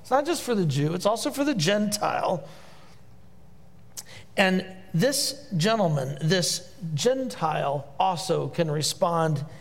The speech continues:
in faith. It's the third reference to faith in the gospel. Mary, we see, uh, reference to faith there, <clears throat> and we also see it with the four men who lowered the paralytic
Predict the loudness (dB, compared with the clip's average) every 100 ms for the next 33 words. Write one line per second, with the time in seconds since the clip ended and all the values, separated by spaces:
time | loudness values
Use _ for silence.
0 | -8 0 2 2 0 0 0 -4 -12 -16
1 | -18 -20 -8 0 0 2 0 4 4 4
2 | 2 2 2 0 0 -4 0 2 2 0
3 | -8 -14 -4 2 2 2 0 -2 -8 -10
4 | -14 -18 -18 -2 2 4 4 4 0 -4
5 | -8 -2 0 2 2 0 -8 -10 -12 -10
6 | 0 2 2 0 -2 -4 -4 0 2 0
7 | -6 -14 -2 2 2 2 0 0 -10 -16
8 | -4 -2 0 2 4 2 0 -2 0 0
9 | 0 -4 -2 0 2 2 2 2 2 2
10 | 2 0 0 0 0 0 -2 -2 -8